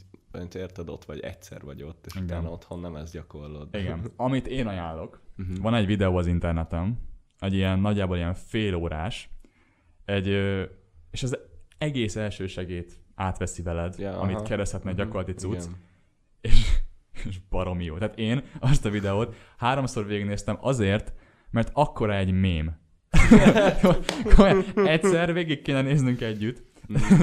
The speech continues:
Speaker 2: <laughs> Zseniális. Tehát o-, olyan, olyan szófordulatok vannak, hogy sírtam a röhögéstől. Az, az, az egész videó egy, egy, valahol, valahol cringe, van egy ilyen szekunder szégyenérzeted, de amúgy így, így,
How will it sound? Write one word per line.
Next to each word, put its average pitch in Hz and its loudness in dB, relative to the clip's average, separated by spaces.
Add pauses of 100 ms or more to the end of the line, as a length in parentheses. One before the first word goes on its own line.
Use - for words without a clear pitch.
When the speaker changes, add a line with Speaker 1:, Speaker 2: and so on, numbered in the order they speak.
(160)
Speaker 2:
<laughs> - -14
Zseniális. 92 -4
Tehát - -16
o-, - -10 (200)
olyan, 156 -4
olyan 135 -4
szófordulatok 120 -6
vannak, 113 -6
hogy 120 -10
sírtam 120 -4
a 98 -2
röhögéstől. 90 -4 (280)
Az, 117 -6
az, 127 4 (320)
az 131 -4
egész 147 -4
videó 127 -4
egy, 131 -10
egy, - -14 (1120)
valahol, 143 2
valahol 120 -4
cringe, 139 0
van 120 0
egy 117 2
ilyen 98 2
szekunder 113 0
szégyenérzeted, 107 -2
de 101 -2
amúgy 101 -2
így, 98 -4 (260)
így, 101 -10